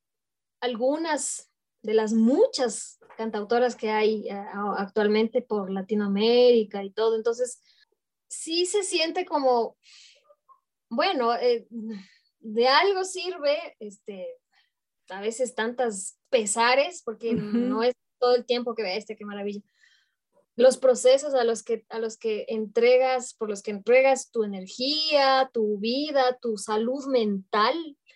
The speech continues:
Speaker 1: o sea, porque, por supuesto, aquí, mm, meterse a, de lleno a vivir cien por ciento de la música y como cantante y todo es un reto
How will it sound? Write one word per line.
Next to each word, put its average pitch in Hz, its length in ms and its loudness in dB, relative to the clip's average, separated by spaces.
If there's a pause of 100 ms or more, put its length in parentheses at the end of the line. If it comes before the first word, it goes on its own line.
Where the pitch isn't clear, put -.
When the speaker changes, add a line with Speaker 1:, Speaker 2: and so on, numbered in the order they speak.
(140)
Speaker 1:
o - 140 -20
sea, 220 180 -8
porque, - 400 -14 (540)
por 214 120 -6
supuesto, 233 380 0
aquí, 254 440 -4 (100)
mm, 214 320 -6 (200)
meterse 226 600 4
a, 202 400 2
de 202 160 -2
lleno 240 380 2
a 220 60 0
vivir 202 280 -2
cien 240 180 -2
por 233 140 -4
ciento 240 260 -2
de 214 100 0
la 190 120 -6
música 247 540 -4
y 185 60 -12
como 190 240 -10
cantante 240 440 -2
y 208 40 -10
todo 339 300 4
es - 720 0 (400)
un 262 280 0
reto 262 580 4